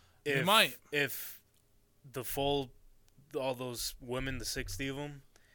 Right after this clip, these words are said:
Speaker 2: if something dirty really happened to them or if they're just trying to money
Speaker 1: Right.
Speaker 2: chase, I guess.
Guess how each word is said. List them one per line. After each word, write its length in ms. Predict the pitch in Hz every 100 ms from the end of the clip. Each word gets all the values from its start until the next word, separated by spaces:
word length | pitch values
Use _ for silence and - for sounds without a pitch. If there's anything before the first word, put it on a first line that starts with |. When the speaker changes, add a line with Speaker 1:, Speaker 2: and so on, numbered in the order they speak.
| - _ _ _ - - - _ _ _ _ _ -
Speaker 2:
if 520 | 143 120 - - - - _
something 380 | - - 160 147
dirty 300 | 131 156 139
really 320 | 131 143 156
happened 420 | 135 139 151 160 151
to 80 |
them 280 | 156 165 170
or 140 | 139 127
if 100 | -
they're 140 | 135
just 240 | 123 123
trying 200 | - 135
to 240 | 127 117 117 - _
money 260 | - 131 143
Speaker 1:
Right. 60 | 143
Speaker 2:
chase, 260 | 160 147
I 120 | 156
guess. 400 | 151 160 160 -